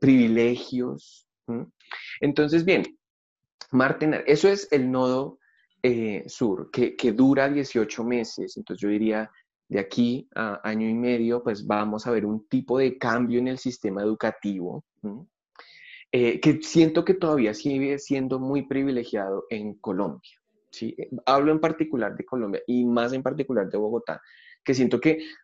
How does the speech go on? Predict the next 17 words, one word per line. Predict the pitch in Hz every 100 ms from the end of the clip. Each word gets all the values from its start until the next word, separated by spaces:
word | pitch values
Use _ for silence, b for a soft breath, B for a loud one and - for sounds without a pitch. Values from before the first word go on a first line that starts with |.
| -
no | 135
sé | 120 127
si | 143 -
a | 135 -
ti | 131
qué | 135
te | 147
parece, | - 151 117
pero | - 139
a | 139
mí | 131
<laughs> | - 196 190
la | 151
educación | 147 139 143 127
aquí | 104 - 127
me | 135
parece | 135 131 98 113